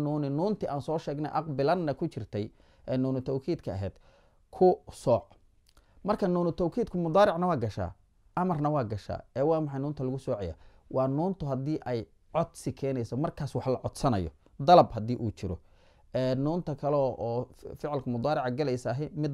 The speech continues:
dalab keenaysa ma ke-, ma ahan. Markaas wuxuu ku yiri, "In amrun fuhim." Goormaa nuuntu, nuunu tawkiidka ahi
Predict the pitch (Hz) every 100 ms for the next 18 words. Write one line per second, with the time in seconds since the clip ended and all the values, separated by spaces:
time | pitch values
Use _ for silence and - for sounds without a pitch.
0 | 131 151 127 - 127 123 104 110 - 107
1 | 117 110 92 87 - - - - 135 143
2 | 135 185 156 139 143 147 - 175 185 -
3 | 175 175 147 127 117 123 123 143 147 _
4 | _ _ _ _ - 156 170 190 165 170
5 | 208 202 - 156 - - 147 143 139 139
6 | 131 202 190 - - 120 117 120